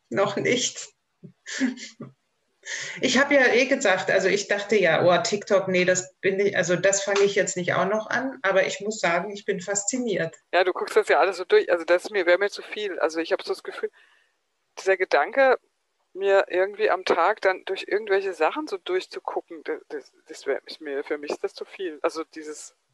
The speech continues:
Speaker 2: da überall, also ich meine, auf verschiedenen Portalen besti-, bestimmte Sachen zu suchen, das finde ich irgendwie, das ist mir irgendwie alles,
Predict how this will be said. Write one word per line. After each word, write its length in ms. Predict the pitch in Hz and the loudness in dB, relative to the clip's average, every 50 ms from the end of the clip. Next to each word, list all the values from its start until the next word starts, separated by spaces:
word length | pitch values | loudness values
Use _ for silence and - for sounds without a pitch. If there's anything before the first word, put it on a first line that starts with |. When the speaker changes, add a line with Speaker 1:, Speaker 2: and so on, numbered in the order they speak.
| _ _ _ _ _ _ _ _ _ _ _ _ _ _ _ _ _ _ _ _ 139 123 - _ _ _ _ _ _ _ _ _ _ | _ _ _ _ _ _ _ _ _ _ _ _ _ _ _ _ _ _ _ _ -18 -18 -18 _ _ _ _ _ _ _ _ _ _
Speaker 2:
da 160 | - 165 151 - | -2 -2 -2 -2
überall, 520 | - - 180 175 156 101 139 156 165 160 | 0 2 2 4 4 4 2 2 2 2
also 340 | - 160 160 160 156 151 - | 2 0 0 0 0 0 -2
ich 140 | - - - | -4 -4 -2
meine, 260 | 160 160 165 160 - | -2 -2 0 -2 -4
auf 80 | 139 | -4
verschiedenen 480 | - - 165 - - 190 185 185 175 170 | -4 -4 -6 -4 -6 -6 -4 -4 -6 -4
Portalen 600 | - 175 160 - - 175 160 160 175 185 180 170 | -2 -2 -2 -2 -2 0 0 2 2 2 0 -2
besti-, 220 | - - - - - _ | -6 -12 -14 -16 -18 _
bestimmte 360 | _ - 156 160 156 156 156 | _ -10 -10 -8 -8 -10 -4
Sachen 320 | - 220 165 180 233 220 | -2 -2 -2 -2 -4 -8
zu 160 | - - 185 | -8 -12 -14
suchen, 320 | 170 175 196 202 196 208 - _ _ _ _ _ _ | -14 -12 -12 -6 -6 -6 -6 _ _ _ _ _ _
das 100 | - - | -20 -20
finde 200 | - 165 156 - | -18 -12 -10 -6
ich 60 | - | -6
irgendwie, 300 | 113 139 151 147 156 151 | -6 -6 -8 -10 -18 -20
das 100 | 147 156 - | -20 -20 -20
ist 140 | - - - | -18 -16 -12
mir 100 | 156 120 | -10 -10
irgendwie 260 | 123 147 156 165 156 | -10 -8 -6 -6 -4
alles, 260 | 143 165 180 - | -4 -4 -4 -6